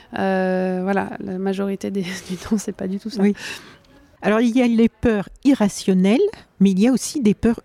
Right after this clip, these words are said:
Speaker 2: utiles pour notre survie. Lorsqu'on se retrouve seul dans un environnement naturel, il peut y avoir de vrais dangers aussi.
Speaker 1: Mm.
Speaker 2: Comme tu l'écris, page cent douze, tu dis, euh, « Lâchez-moi en pleine nature et je suis une proie facile face aux éléments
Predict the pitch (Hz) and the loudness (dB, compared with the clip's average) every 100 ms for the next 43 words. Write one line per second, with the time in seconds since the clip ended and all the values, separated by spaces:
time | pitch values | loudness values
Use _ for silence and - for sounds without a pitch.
0 | 214 202 - 254 240 185 156 175 170 170 | 0 0 0 2 4 4 2 2 4 2
1 | - 175 165 - 208 202 254 339 190 - | 0 0 0 0 -2 2 2 2 0 -2
2 | 180 - 165 - - - - 208 185 175 | -6 -2 -4 -4 -8 -4 0 0 0 -2
3 | 170 175 175 180 180 180 170 - 233 285 | 0 0 2 2 2 2 0 0 0 2
4 | 196 - 185 180 180 - - - - 175 | 0 0 0 2 0 -2 -14 -16 -4 0
5 | 170 180 226 185 180 196 226 349 - 392 | 2 2 2 2 2 2 2 0 2 0
6 | 220 - 320 240 202 - 185 185 - 220 | 0 -2 -2 -2 -4 -4 -2 -2 -2 0
7 | 180 - - 214 220 247 320 - - 180 | 0 -2 -2 2 2 4 2 0 -6 -4
8 | 175 214 196 175 - - - 190 226 - | -2 2 2 0 -4 -16 -4 0 0 0
9 | 226 220 190 202 196 190 - 285 196 180 | 0 2 2 0 2 0 0 2 2 2
10 | - - 254 226 185 170 - 233 240 - | -2 0 0 2 0 -2 -2 0 0 0
11 | 202 - 240 208 - 185 - 180 175 170 | -4 -2 -2 -2 0 -2 0 0 2 2
12 | 180 202 | 4 2